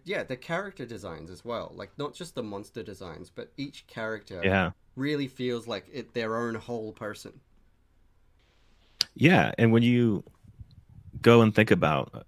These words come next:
Speaker 2: again, a Star Wars, a Star Trek, um, a Babylon Five, uh, like, all of those have very distinct designs for the characters, and
Speaker 1: Mm-hmm.
Speaker 2: even, like, the uniforms,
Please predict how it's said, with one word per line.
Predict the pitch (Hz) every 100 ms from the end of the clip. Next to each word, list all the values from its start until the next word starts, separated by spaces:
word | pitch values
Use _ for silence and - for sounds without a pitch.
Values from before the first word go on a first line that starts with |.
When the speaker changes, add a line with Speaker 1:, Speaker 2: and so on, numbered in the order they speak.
| _
Speaker 2:
again, | 104 98 98
a | 95
Star | - 90 90
Wars, | 90 87 87
a | 87
Star | - 85
Trek, | 85 - 82 78 - - -
um, | 92 78 - - -
a | -
Babylon | 87 87 90 87
Five, | - 80 85 85 95 - - - - - _
uh, | 95 85 80 71 -
like, | 101 87 85
all | 107 107
of | 107
those | 98 95
have | - 95
very | 92 98 95 92 87 82 - _ _ _ -
distinct | 107 - - 107 92 - -
designs | 98 90 82 92 101
for | - 101
the | 104
characters, | 110 110 113 139 135
and | 120
Speaker 1:
Mm-hmm. |
Speaker 2:
even, | 143 185
like, | 143 117
the | 90
uniforms, | 92 117 87 90 87 87 -